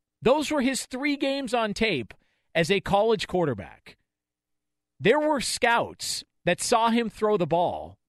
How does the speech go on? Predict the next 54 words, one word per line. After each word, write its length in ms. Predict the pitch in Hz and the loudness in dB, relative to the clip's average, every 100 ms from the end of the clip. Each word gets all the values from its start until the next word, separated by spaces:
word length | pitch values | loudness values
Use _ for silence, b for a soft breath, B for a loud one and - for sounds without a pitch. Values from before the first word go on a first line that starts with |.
| _ | _
and 120 | 175 | 0
there 120 | 196 233 | 2 4
were 100 | 226 | 2
people 480 | - 254 247 190 | 0 -6 -4 -4
that 140 | 160 185 | -4 -2
were 100 | 185 | -4
telling 400 | - 220 247 185 | -2 -2 -2 -2
him, 320 | 156 135 139 - | -2 -2 -6 -10
"You 240 | 127 220 | -6 -6
could 200 | - 208 | -2 -4
be 300 | 214 220 170 | -2 -2 -2
a 40 | |
late 320 | 143 151 202 - | -2 -4 -4 -6
first-round 600 | - 202 - 208 175 160 | -4 -4 -2 -2 -2 -2
draft 280 | 147 156 156 | -2 -2 -2
pick 200 | 131 120 | -4 -4
if 100 | 127 | -6
you 80 | 139 | -6
come 220 | 160 151 | -4 -2
out 120 | 143 | -2
of 80 | 131 | -4
the 60 | 117 | -8
draft." 540 | 113 82 87 _ - _ _ _ _ _ _ _ _ _ _ _ _ | -12 -16 -20 _ -20 _ _ _ _ _ _ _ _ _ _ _ _
And 480 | 170 185 190 185 185 | -2 0 0 -2 -2
everyone 360 | - 247 285 262 | 0 2 2 0
assumed 440 | 294 - 294 240 | 0 -2 -4 0
that 180 | 160 185 | 0 0
was 120 | 202 | -2
gonna 200 | - 185 | -2 -2
be 380 | 147 170 165 175 | -2 -2 -2 -2
what 280 | 170 165 165 | -6 -2 -2
he, 180 | 165 170 - | 0 -4 -6
that 180 | 151 151 | -4 -2
he 80 | 190 | 0
would 180 | 202 | -2
come 160 | - 165 | -2 0
out 140 | 147 | 0
of 80 | 151 | 0
the 80 | 160 | -2
draft. 420 | 220 330 147 - | -2 -4 -4 -4
I 40 | 151 | -2
mean, 160 | 147 | 0
why 200 | 147 175 | 0 0
would 220 | 254 220 | 0 -2
you 100 | 240 | -2
go 220 | 180 196 196 | 0 0 0
back 340 | 170 175 160 | 0 0 -2
and 240 | 160 139 | -4 -2
risk 380 | 156 185 202 - | -2 -2 -4 -6
exposing 760 | 143 - - - 196 214 180 165 | -6 -6 -6 0 0 0 -2 -2
any 160 | 170 175 | 0 0
of 100 | 143 | 0
your 100 | 139 | -2
flaws 720 | - 190 165 104 117 - | 0 0 0 -2 -6 -10